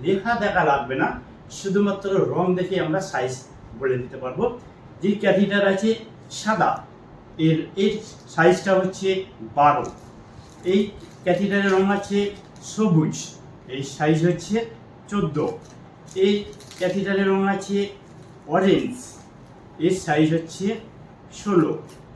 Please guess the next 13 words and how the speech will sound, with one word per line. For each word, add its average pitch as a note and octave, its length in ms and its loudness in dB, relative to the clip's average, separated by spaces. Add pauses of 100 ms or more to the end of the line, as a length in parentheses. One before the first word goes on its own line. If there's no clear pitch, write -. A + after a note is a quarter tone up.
(260)
এই F#3+ 120 2
ক্যাথিটারের G3 560 0
রং G3 240 2
হচ্ছে G3+ 380 -2 (560)
রেড, F#3+ 380 4 (580)
এই C#3+ 80 -6
সাইজ E3+ 380 2
হচ্ছে G#3 380 -4 (280)
আঠারো। D#3 500 0 (640)
এই F3+ 200 2
ক্যাথিটারের G3+ 640 2
রং G3 220 4
হচ্ছে G3+ 420 0